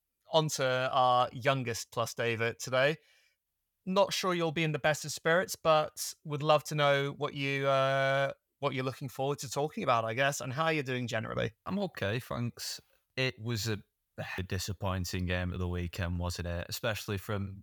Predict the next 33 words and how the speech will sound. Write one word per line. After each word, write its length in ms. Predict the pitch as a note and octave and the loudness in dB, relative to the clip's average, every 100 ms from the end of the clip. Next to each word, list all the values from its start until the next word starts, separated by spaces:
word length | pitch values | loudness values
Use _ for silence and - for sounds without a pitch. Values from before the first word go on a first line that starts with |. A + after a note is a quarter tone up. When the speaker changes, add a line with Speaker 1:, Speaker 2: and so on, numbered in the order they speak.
| - | -6
Speaker 2:
a 60 | G2 | -4
United 560 | F#2 F#2+ F2+ - F2+ - _ - | -2 -2 -2 -4 -8 -10 _ -10
perspective. 640 | G2 - F#2+ - - F2+ | -8 -4 -6 -6 -8 -6
I 60 | A2+ | -6
think 320 | B2+ A#2 G#2+ - | -6 -6 -8 -6
for, 220 | C#3 B2+ _ | -6 -6 _
for 140 | - | -8
the 100 | C3 | -6
neutrals 600 | C3 B2 - C3 B2+ A#2 - | -4 -4 -6 -6 -6 -6 -4
that 100 | A2 | -4
are 60 | |
listening, 500 | A#2+ A#2 - B2 A#2+ - | -4 -4 -6 -6 -8 -10
it 100 | - | -8
was 200 | A2+ A2+ | -6 -4
a 100 | A2+ G#2+ - | -4 -8 -4
very 360 | D3+ C#3 A#2+ - | -2 0 -4 -6
entertaining 640 | C#3 C#3 - - G#2+ A#2+ A#2 | -6 -4 -4 -4 -2 -2 -4
game. 200 | A#2+ A#2 | -4 -6
It 100 | G#2+ | -6
was 120 | A#2 | -4
end 160 | B2 B2 | -2 -4
to 160 | A#2+ | -4
end, 280 | A2 A2+ A2+ - | -4 -4 -6 -4
but 280 | G2+ G2+ - _ _ _ _ _ | -4 -4 -10 _ _ _ _ _
the 60 | A#2 | -14
quality 460 | - - - G#2 C3 | -8 -4 -2 -2 -2
of 100 | B2 | -4
football, 640 | - A2+ - A2 G#2 G#2 - | -4 -6 -4 -2 0 -2 -6
especially 500 | - C3 A#2+ - A#2 | -6 -4 -4 -4 -6
from 380 | - A2 G#2 G2+ | -2 -2 -2 -4
United's 500 | G#2 G#2 G2+ - - | -4 -2 -2 -4 -4
side, 360 | F#2+ F#2 F#2 | -2 0 -2
was 240 | F2+ E2+ | -4 -6